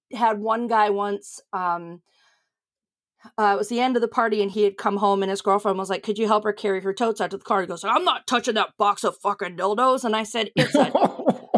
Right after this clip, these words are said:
Speaker 1: I said, "It's a Rubbermaid tote, dude. Pick it up and put it in my fucking car." And he just
Speaker 2: <laughs>
Speaker 1: stared at me, and I was like, "I'm not having this shit." So we get out to the car,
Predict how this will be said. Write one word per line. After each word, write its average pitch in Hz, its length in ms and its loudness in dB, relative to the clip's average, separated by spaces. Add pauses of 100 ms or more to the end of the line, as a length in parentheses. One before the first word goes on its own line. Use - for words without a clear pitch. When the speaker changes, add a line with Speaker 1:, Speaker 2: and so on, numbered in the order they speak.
(180)
Speaker 1:
I 277 40 -6
said, 277 260 -4
"It's 392 220 0
a 294 120 4
Rubbermaid 302 1000 0
tote, 359 420 0
dude. 269 360 -4
Pick 359 240 -2
it 381 100 0
up 294 200 2
and 302 140 -6
put 269 140 -4
it 285 120 -2
in 277 100 -4
my 277 220 -2
fucking 285 360 -4
car." 349 560 0 (520)
And 247 200 2
he 285 80 -6
just - 300 -2
Speaker 2:
<laughs> - 60 -2
Speaker 1:
stared 294 380 0
at 233 140 0
me, 196 140 -2
and 196 120 -4
I 214 80 0
was 226 180 -4
like, 240 220 -4
"I'm 285 180 -2
not 320 320 2
having 233 440 0
this 165 160 -8
shit." - 280 -14 (480)
So 269 140 -6
we 269 80 -2
get 294 160 2
out 311 200 2
to 339 60 2
the 302 120 -8
car, 220 560 0